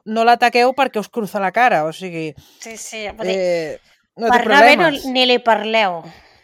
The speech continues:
Speaker 2: de
Speaker 1: Si la veieu
Speaker 2: normal.
Speaker 1: per la seva negra, saludeu-la abans, de, des de la distància, perquè, clar, com la toquis per darrere, te cruza la cara.
Speaker 2: Una
Speaker 1: Sí,
Speaker 2: cosa,
Speaker 1: sí.
Speaker 2: saludeu-nos a la seva negra, ja que estem.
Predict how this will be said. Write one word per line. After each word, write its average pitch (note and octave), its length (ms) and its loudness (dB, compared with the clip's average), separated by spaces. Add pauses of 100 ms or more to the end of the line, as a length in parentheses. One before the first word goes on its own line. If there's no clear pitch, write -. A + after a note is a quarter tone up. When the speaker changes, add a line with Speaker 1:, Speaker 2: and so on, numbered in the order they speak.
Speaker 2:
de A3 100 -10
Speaker 1:
Si G#3+ 80 -2
la A3 140 2
veieu A3+ 240 4
Speaker 2:
normal. - 100 -4
Speaker 1:
per C4+ 140 0
la C4 100 4
seva B3 300 -2
negra, B3+ 340 0
saludeu-la A3+ 640 0
abans, A#3 300 0
de, A3 120 -4 (120)
des G#3 180 -6
de G3 80 -4
la G3 120 -2
distància, G3 560 -6 (420)
perquè, G#3+ 240 -6
clar, A3+ 300 2 (180)
com A#3 180 -8
la A#3 120 2
toquis B3 280 -4
per C4 140 -4
darrere, B3 320 -2
te C#4 100 -4
cruza A3+ 240 -6
la G3 120 -6
cara. G#3 320 -6 (340)
Speaker 2:
Una B3+ 200 0
Speaker 1:
Sí, C4+ 60 -8
Speaker 2:
cosa, A#3+ 220 0
Speaker 1:
sí. F#3+ 80 -8
Speaker 2:
saludeu-nos G3+ 1000 -8
a A3 120 -10
la G3 100 -6
seva G3 280 -14
negra, F#3+ 420 -12 (560)
ja G#3 80 -20
que F#3 60 -20
estem. F#3+ 380 -20